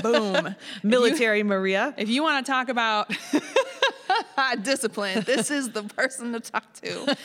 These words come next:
Speaker 1: So, but, you know, when it comes to spiritual disciplines, that's, that's something, as I've been doing research and, um, and talking with different people, that is something that is, like, we talk about a lot, but it's not really clearly defined.
Speaker 2: Mm-hmm.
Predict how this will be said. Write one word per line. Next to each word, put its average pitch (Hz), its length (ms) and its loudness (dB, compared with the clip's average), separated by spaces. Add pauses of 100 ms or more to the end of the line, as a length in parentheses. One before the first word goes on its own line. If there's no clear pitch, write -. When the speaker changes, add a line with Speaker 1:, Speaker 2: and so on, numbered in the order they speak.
(340)
Speaker 1:
So, 208 580 2
but, 262 300 2
you 254 120 0
know, 254 120 2
when 254 120 0
it 233 100 -2
comes 254 300 -2
to 226 280 0
spiritual 359 380 -2
disciplines, 196 560 -4
that's, 233 320 -4 (340)
that's 330 180 0
something, 254 300 0
as 208 120 0
I've 196 100 0
been 196 120 -2
doing 190 240 -2
research 196 600 -2
and, 185 320 -4
um, 170 420 -6
and 190 160 -6
talking 233 360 -4
with 190 100 -4
different 190 240 -4
people, 185 440 -4 (280)
that 302 140 0
is 440 120 -4
something 285 360 0
that 196 280 -2
is, 185 520 -2
like, 196 120 -4
we 208 60 -4
talk 262 280 -2
about 311 220 0
a 302 60 0
lot, 302 220 0
but 220 100 -2
it's 196 120 -6
not 277 160 -10
really 240 200 -4
clearly 233 520 -4
defined. 185 720 -4
Speaker 2:
Mm-hmm. 208 440 0